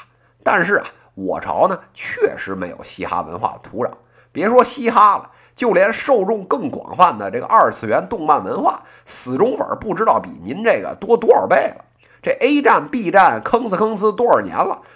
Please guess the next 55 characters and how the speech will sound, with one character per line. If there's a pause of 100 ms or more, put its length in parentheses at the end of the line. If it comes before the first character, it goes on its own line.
这
还
不
苟
延
残
喘，
靠
资
本
在
续
命
呢
吗？ (600)
这
里
呢， (320)
离
开
了
土
壤
的
这
个
红
花
会
啊， (400)
就
像
是
呢 (140)
花
瓶
里
面
的
小
红
花， (340)
您
养
着
看
看
行。 (400)
离
开
了
这
个
瓶
子，